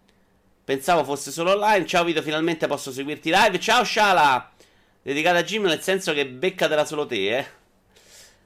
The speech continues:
Addirittura è solo online, vabbè, non lo sapevo. L'altro gioco che è anch'esso online è Lazarus League.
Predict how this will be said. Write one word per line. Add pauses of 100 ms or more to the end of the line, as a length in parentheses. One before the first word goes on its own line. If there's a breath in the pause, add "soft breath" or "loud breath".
Addirittura
è
solo
online,
vabbè,
non
lo
sapevo.
L'altro
gioco
che
è
anch'esso
online
è
Lazarus
League.